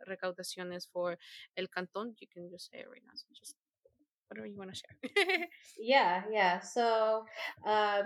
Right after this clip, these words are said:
Speaker 2: you know, you can follow me at Sad Girl Danny on Twitter and Instagram. Um, I usually do, um, you know, do collect money for my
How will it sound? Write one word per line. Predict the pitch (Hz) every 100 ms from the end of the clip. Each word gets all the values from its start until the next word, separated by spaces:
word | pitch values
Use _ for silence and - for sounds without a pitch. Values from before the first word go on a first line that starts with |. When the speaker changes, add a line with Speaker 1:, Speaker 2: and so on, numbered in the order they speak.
| 202
Speaker 2:
you | 214
know, | 202
you | 208
can | 233 214
follow | 214 202 214
me | 208 202 196 -
at | 190 185 185
Sad | 208 185 185
Girl | 180 180
Danny | 180 170 180 175
on | 170 165
Twitter | - 185 185 185 180 175
and | 170 170
Instagram. | 185 240 226 240 240 240 - - - - _
Um, | 190 185 185 185 185 - _
I | 175
usually | 208 214 214 208 190
do, | 190 196 190 190 185 185 185
um, | 185 180 165 165 170 180 - _ _
you | 196 185
know, | 175 175 170 - _ - - _ _ - 185
do | 196 196 196
collect | 196 196 190 190
money | 185 185
for | 190 196
my | 185